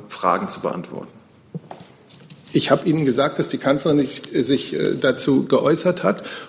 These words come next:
Speaker 2: Und es gibt immer wieder Gelegenheiten, in denen sich die Bundeskanzlerin der Presse präsentiert. Ich habe Ihnen gesagt, es wird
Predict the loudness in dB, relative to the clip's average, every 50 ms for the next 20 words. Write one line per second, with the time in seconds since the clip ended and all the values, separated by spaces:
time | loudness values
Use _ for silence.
0 | -20 -4 0 2 2 2 0 -2 -4 -4 0 2 4 4 4 2 2 2 0 0
1 | 0 0 0 2 2 2 0 0 0 0 0 2 2 2 2 2 2 0 0 0
2 | 2 2 2 2 2 2 2 2 2 0 0 0 0 0 2 2 2 2 2 0
3 | 0 -2 -2 -2 0 2 2 2 2 0 0 0 0 2 2 2 2 2 2 4
4 | 2 2 0 0 0 0 2 2 0 -2 0 0 0 2 2 2 2 2 2 0
5 | 0 0 -2 -2 0 2 2 4 4 4 4 4 2 2 0 -2 -4 -4 0 0
6 | 0 -2 -2